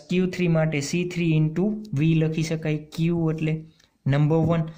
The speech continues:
ચાલો, આપણે આ ત્રણે ત્રણને કાઢીને મારે એક એવું કેપેસિટર લગાવવું છે, જેનું capacitance આ બધાને સમતુલ્ય હોય,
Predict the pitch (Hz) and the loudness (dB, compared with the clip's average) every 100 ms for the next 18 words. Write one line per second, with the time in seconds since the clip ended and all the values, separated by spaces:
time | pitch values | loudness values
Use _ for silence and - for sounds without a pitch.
0 | - _ - 156 139 135 151 139 - - | -20 _ -6 -2 0 0 -2 -4 -4 -2
1 | 185 196 190 180 185 185 180 170 170 151 | 0 0 0 2 4 4 2 0 0 2
2 | 135 127 131 139 135 147 151 - 180 196 | 2 2 2 0 -2 -4 -6 -2 0 0
3 | 190 165 160 147 139 143 131 131 135 131 | 0 0 0 -2 -2 0 0 0 2 2
4 | 127 139 131 127 143 156 147 156 160 151 | 0 0 -2 0 2 2 0 -4 -2 -4
5 | 143 143 143 143 139 143 143 143 135 147 | -4 -2 -2 -2 0 0 0 0 -2 0
6 | 160 156 147 131 123 110 120 131 | 0 2 0 2 0 0 -2 -2